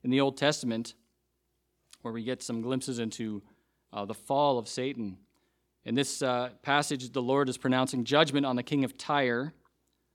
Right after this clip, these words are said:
uh, and it also alludes to Satan's position in Eden and his fall, uh, where he's cast down from his high position. Ezekiel chapter twenty-eight, starting in verse twelve.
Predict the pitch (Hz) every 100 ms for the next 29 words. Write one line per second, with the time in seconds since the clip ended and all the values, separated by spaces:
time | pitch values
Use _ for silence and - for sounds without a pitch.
0 | _ _ - 107 110 113 120 131 139 120
1 | 120 123 - 120 135 127 110 - - _
2 | _ - 139 127 147 147 123 127 123 151
3 | 170 143 123 117 117 113 - 135 123 107
4 | 110 _ _ _ _ _ 113 107 107 107
5 | 104 - 139 127 - 127 120 120 113 104
6 | 117 117 113 120 131 113 95 - _ _
7 | _ _ _ _ _ _ _ _ _ -
8 | _ _ _ _ _ _ _ _ 127 123
9 | 143 143 120 143 - 127 - 156 147 143
10 | 135 - - 135 131 120 127 120 - 147
11 | 139 117 107